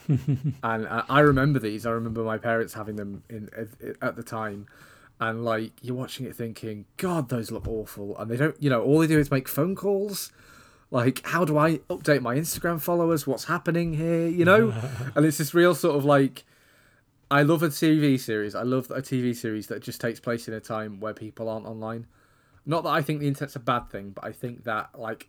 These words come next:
Speaker 2: thematically, from a storytelling point of view, it's really nice to not have to explain away, you know, like, "Oh, why can't she get in touch with her daughter?" Like, because nowadays, you know, everyone is tethered to their phone
Speaker 1: Yeah.
Speaker 2: all the time and on the World Wide Web.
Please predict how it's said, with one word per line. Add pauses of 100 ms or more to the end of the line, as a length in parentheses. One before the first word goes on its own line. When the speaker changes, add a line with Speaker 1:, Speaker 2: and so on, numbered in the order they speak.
(140)
Speaker 2:
thematically,
from
a
storytelling
point
of
view, (400)
it's
really
nice
to
not (120)
have
to (220)
explain
away, (360)
you
know,
like,
"Oh,
why
can't
she
get
in
touch
with
her
daughter?" (320)
Like,
because
nowadays,
you
know,
everyone
is
tethered
to
their
phone
Speaker 1:
Yeah.
Speaker 2:
all
the
time
and
on
the
World
Wide
Web.